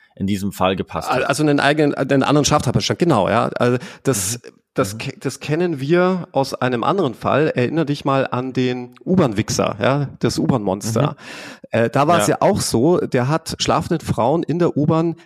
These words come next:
Speaker 2: ins Gesicht ejakuliert. Und dann hat man gesagt, auch das sei also ein sexueller Missbrauch oder wie auch immer.
Speaker 1: Mhm.
Speaker 2: Allerdings war es zu keiner sexuellen Handlung an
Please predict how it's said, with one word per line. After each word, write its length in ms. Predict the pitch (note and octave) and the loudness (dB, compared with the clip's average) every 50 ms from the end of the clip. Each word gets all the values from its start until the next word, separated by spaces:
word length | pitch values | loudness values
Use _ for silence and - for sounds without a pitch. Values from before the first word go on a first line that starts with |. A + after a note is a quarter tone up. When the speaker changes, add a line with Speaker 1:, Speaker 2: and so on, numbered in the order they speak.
| _ - | _ -4
Speaker 2:
ins 220 | - D#3+ E3+ - | -4 -4 -2 -2
Gesicht 280 | - D3 B2+ D3+ D3+ - | -4 -4 -4 -4 -4 -4
ejakuliert. 800 | - B2 A2+ - - - - G2 F2+ F2 - - - - - - _ | 0 0 0 0 0 -2 -4 -2 -2 -4 -6 -6 -10 -16 -18 -12 _
Und 100 | - A2+ | -2 0
dann 100 | A#2+ B2+ D#3 | 2 2 2
hat 100 | - D3+ | 0 0
man 100 | D3+ C3+ | 0 0
gesagt, 400 | C3 B2 C#3 C#3 - - - - | 0 0 0 0 -2 -4 -4 -2
auch 140 | D#3+ - | -2 -2
das 340 | - - C3 D#3 F3 - - | 0 0 0 2 0 0 0
sei 220 | - B2+ C3+ C#3 - | 0 2 2 2 2
also 220 | B2+ C3 B2 C3 | 0 0 0 0
ein 120 | A#2 A#2 A#2+ | 0 0 0
sexueller 380 | A#2+ B2+ - - C3 A#2+ A#2 | -2 -4 -2 -2 0 0 0
Missbrauch 400 | A#2 C3+ C#3+ - - A2+ G2+ G2 | 0 0 -2 0 2 2 2 4
oder 200 | F#2+ G2+ G#2 G2+ G#2 | 2 2 0 2 2
wie 100 | B2 A#2+ | 2 2
auch 140 | G2+ - - | 2 2 0
immer. 360 | - B2 - - - - _ _ _ - - _ _ - | 0 0 0 -2 -2 -6 _ _ _ -20 -20 _ _ -10
Speaker 1:
Mhm. 140 | G2 G2 G#2 | -4 0 2
Speaker 2:
Allerdings 440 | B2+ D#3 D#3 D3+ D#3 C#3+ - - - _ _ _ _ _ _ - - _ _ _ _ - - | 2 2 4 2 0 -2 -4 -8 -12 _ _ _ _ _ _ -20 -20 _ _ _ _ -20 -12
war 220 | - C3+ C#3 C3 F3 | -6 -2 0 0 0
es 100 | F#3+ - | 0 0
zu 120 | - - | -2 -4
keiner 320 | - - D#3+ E3 F3 E3 C3+ | -4 -4 -2 -2 -2 -2 -2
sexuellen 480 | A2+ C3+ D#3+ - - F3 D#3 C3+ B2 | -2 -4 -4 -2 0 0 0 0 0
Handlung 320 | C#3 D3+ E3 E3 E3+ D#3+ - _ - | 0 0 0 0 0 -2 -2 _ 0
an 260 | C#3+ E3 G3+ G3+ | 0 0 0 -2